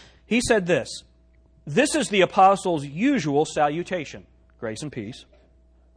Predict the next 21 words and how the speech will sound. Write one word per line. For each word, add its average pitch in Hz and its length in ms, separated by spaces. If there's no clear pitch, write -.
when 147 200
addressing 151 400
the 160 60
churches." 160 520
And 147 120
listen 269 180
to 269 80
this 254 160
statement. - 480
"It 190 200
comprehends 190 1040
everything 147 1080
essential 151 800
to 160 140
our 147 160
welfare." 120 460
Now, 123 120
let 139 80
me, 160 120
let 156 100
me, 185 120